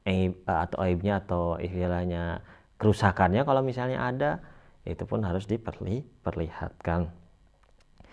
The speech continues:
Yang selanjutnya adalah khiyar takhalufus syart. Berbedanya dengan khia-, khiyarus syart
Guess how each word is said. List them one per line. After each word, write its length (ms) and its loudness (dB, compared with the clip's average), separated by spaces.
Yang 240 12
selanjutnya 400 10
adalah 320 8
khiyar 400 8
takhalufus 560 2
syart. 640 4
Berbedanya 560 8
dengan 320 4
khia-, 400 2
khiyarus 400 2
syart 240 2